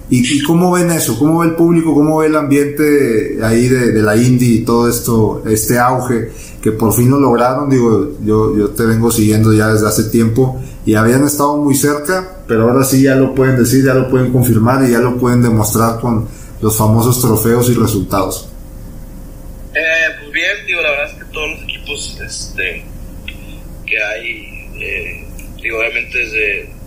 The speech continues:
Speaker 2: es difícil llegar, eh, aunque tenemos, digo, el, el equipo es, podrá ser nuevo, en dos mil diez, relativamente nuevo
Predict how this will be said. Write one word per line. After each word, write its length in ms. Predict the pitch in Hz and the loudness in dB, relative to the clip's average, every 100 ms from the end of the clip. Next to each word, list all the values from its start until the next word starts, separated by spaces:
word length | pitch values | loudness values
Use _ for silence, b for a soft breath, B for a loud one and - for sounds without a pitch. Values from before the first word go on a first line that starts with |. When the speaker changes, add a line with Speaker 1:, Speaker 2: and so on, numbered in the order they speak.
| - | -14
Speaker 2:
es 120 | - | -10
difícil 760 | 123 - 117 - 127 120 110 - | -8 -6 -6 -6 -8 -10 -14 -8
llegar, 500 | 110 104 104 - - | -4 -4 -4 -4 -6
eh, 240 | 110 - - - - - - B B - | -8 -14 -18 -18 -16 -16 -16 B B -12
aunque 240 | 113 - | -12 -10
tenemos, 400 | - 113 120 - - - - - - | -10 -8 -8 -10 -10 -12 -12 -16 -16
digo, 220 | 110 113 | -14 -10
el, 120 | 110 | -10
el 340 | 107 - - 87 | -10 -12 -12 -12
equipo 340 | - - - | -12 -14 -12
es, 100 | - | -12
podrá 300 | - 120 117 | -10 -8 -6
ser 160 | 117 131 | -6 -8
nuevo, 480 | 123 135 120 - 123 | -10 -10 -10 -10 -10
en 80 | - | -12
dos 100 | - | -12
mil 160 | - | -12
diez, 180 | - - | -12 -12
relativamente 680 | - - - 127 131 - 135 | -8 -6 -6 -6 -6 -8 -10
nuevo 180 | 123 | -8